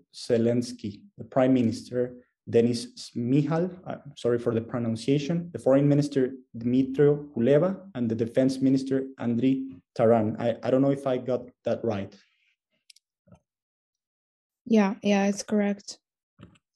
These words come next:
Speaker 1: Okay, uh, so, so that's what we know about the country, and now to the,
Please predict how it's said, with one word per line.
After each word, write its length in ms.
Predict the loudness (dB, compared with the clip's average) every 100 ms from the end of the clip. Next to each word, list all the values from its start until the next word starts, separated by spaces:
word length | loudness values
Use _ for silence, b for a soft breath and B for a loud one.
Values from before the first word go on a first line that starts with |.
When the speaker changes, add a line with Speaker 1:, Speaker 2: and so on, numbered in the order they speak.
| -8
Speaker 1:
Okay, 380 | 0 0 0 B B B -4
uh, 220 | 0 0 -2 -10 _ -14 -6
so, 360 | 2 4 2 B B B B _ _
so 180 | -4 0
that's 400 | 4 2 0 -4
what 260 | 2 2 4
we 80 | 2
know 120 | 2
about 260 | 2 0
the 80 | -2
country, 560 | -8 -6 -8 -4 -4 -4 -4
and 240 | -2 -2 -2
now 300 | 0 2 0 -2
to 120 | -2
the, 360 | 0 0 -4